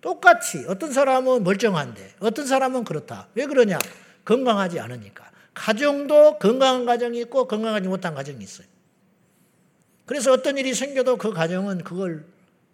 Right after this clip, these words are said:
강하게 대처하게 헤쳐가. 근데 무슨 일만 있으면 집안이 시끄러워져 버리는 거예요. 왜냐? 건강하지 못하니까. 오늘 초대교회 중에 등장하는 일곱 교회 중에 다섯 교회가 병들어 있었어요.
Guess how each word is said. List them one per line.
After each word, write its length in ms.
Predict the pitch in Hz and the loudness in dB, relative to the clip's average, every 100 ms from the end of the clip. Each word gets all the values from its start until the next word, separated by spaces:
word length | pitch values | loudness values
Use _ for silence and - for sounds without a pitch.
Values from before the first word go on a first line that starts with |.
| _ _ | _ _
강하게 440 | - 135 196 190 | -12 0 2 2
대처하게 440 | 185 135 - 156 143 | 0 -4 -6 -6 -6
헤쳐가. 420 | 190 - - - _ _ _ _ | -6 -6 -8 -14 _ _ _ _
근데 240 | - 339 302 | -10 -4 -2
무슨 320 | 285 302 320 | -2 -4 -4
일만 300 | 320 320 320 | 0 2 0
있으면 500 | 330 - 311 320 311 - _ _ _ _ 262 | -2 -10 -8 -8 -8 -16 _ _ _ _ -16
집안이 360 | - 247 269 254 | -10 0 2 2
시끄러워져 480 | - 311 294 170 123 | -4 -2 -2 -2 -6
버리는 180 | - | -14
거예요. 220 | - - - | -20 -20 -8
왜냐? 340 | 262 302 196 | -4 0 -2
건강하지 600 | - 294 359 339 320 302 | 0 -2 0 -2 -4 -6
못하니까. 560 | 220 131 117 - - - _ _ _ _ _ _ _ _ _ _ _ - - _ _ | -8 -8 -10 -16 -20 -20 _ _ _ _ _ _ _ _ _ _ _ -20 -20 _ _
오늘 680 | 226 294 269 262 208 - - _ - | 2 8 8 6 0 -6 -16 _ -10
초대교회 580 | 269 294 294 277 254 233 | 0 0 2 0 0 0
중에 320 | 233 220 214 | -2 -2 -2
등장하는 840 | 226 240 214 196 185 190 190 - - _ _ _ _ _ _ _ _ _ _ _ | -2 0 0 0 0 -2 -4 -10 -20 _ _ _ _ _ _ _ _ _ _ _
일곱 360 | 151 220 240 226 | -4 2 4 4
교회 180 | 240 214 | -2 -4
중에 300 | 202 196 190 | -4 -4 -2
다섯 360 | 165 214 240 | -2 0 -2
교회가 300 | 247 220 214 | 0 0 0
병들어 380 | 196 185 180 151 | 0 0 0 -4
있었어요. 380 | 101 - - | -12 -16 -18